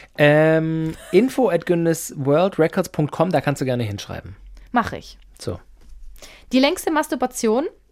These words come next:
Speaker 1: Ah, das hab ich auch überflogen vorher und hab auch gedacht, das
Speaker 2: Aber hab ich mir aufgeschrieben, weil ich's halt so krass fand. Das ist ein Japaner gewesen,
Speaker 1: <laughs>
Speaker 2: zweitausendneun, und der hat zehn Stunden lang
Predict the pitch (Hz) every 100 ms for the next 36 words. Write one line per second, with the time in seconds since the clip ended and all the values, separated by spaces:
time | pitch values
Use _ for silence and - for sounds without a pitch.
0 | _ _ - _ - - 208 202 180 -
1 | 185 185 190 208 185 135 143 147 139 131
2 | 123 123 135 135 156 170 139 131 - 135
3 | - - - - - - - - - 233
4 | 240 262 302 349 311 311 285 269 220 247
5 | - 254 226 202 - 311 - - 175 175
6 | 202 - - - - _ 247 233 277 277
7 | 233 196 - 214 - 277 277 277 302 311
8 | 415 - - - - - - - 233 233
9 | 233 214 196 180 214 311 349 - - _
10 | _ - 226 233 220 262 262 - _ _
11 | _ - 311 330 403 - - 311 339 311
12 | 208 180 214